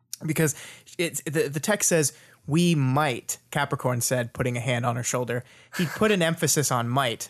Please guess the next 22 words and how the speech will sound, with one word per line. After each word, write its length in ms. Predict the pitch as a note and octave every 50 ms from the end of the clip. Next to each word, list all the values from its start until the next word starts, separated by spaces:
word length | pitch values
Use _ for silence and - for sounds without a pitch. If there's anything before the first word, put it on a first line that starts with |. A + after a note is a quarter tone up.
| - -
but 200 | F3+ E3+ G3 G#3+
it 120 | A#3 A#3 -
didn't 200 | D#4+ D#4 C4+ A#3
feel 200 | - - G#3 F#3+
like 220 | F3+ E3 D#3+ - -
enough 460 | D#3 C#3+ C3+ C#3 D3 D3+ D3 C#3+ - -
emphasis 520 | C3 B2 - - B2+ - C3+ B2 - -
to 100 | - C3+
change 360 | - - - C#3+ C#3+ C3+ -
the 80 | - C3+
meaning 300 | B2 C3+ C3+ C3 C3 B2
of 80 | B2 A2
his 120 | B2 -
statement. 440 | - - - C3+ C3+ - - - - - - - - - _
He 140 | - D4
was 220 | D4 C4+ G#3+ E3 F3+
usually 360 | A3 A#3+ A3 F3+ F3 D3+ C#3+
better 280 | C3 C#3+ C#3 D3+ D3+ C#3
about 300 | C3 C#3 C3+ B2+ A#2+ B2+
wording 360 | C3+ C3+ C#3 C3 C3+ B2+ B2
and 80 | A#2 -
presentation. 640 | - C3 A#2+ A#2+ A2 - B2+ A#2+ - - A2+ A2